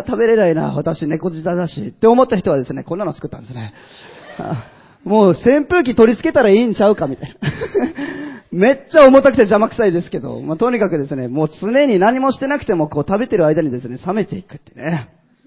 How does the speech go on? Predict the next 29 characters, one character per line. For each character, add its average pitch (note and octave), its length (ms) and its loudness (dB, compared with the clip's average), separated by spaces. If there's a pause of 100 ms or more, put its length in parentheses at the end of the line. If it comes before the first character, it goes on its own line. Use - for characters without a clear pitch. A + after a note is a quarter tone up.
(640)
ま B3+ 160 0
た D#4 100 2
こ C#4 160 0
ん C#4+ 40 2
な D4 100 2
の A#3+ 80 -2
も F#3+ 60 2
あ E3+ 40 2
り D#3+ 60 0
ま D3+ 100 -4
す D3+ 140 -8
ね。 D3 120 -4
こ G#3 140 -6
れ A3+ 80 0
す G#3+ 100 -10
ご G#3+ 120 -2
い E3 40 -4
で C3+ 60 -4
す - 140 -16
よ。 B2 200 -20 (640)
え B2+ 500 -2
ー、 - 0 -
皆 B3 200 0
さ G4 100 -4
ん D#4+ 40 -6
恒 D#4 240 4
例 E4+ 140 2
の E4 160 0
さ、 C#4 420 6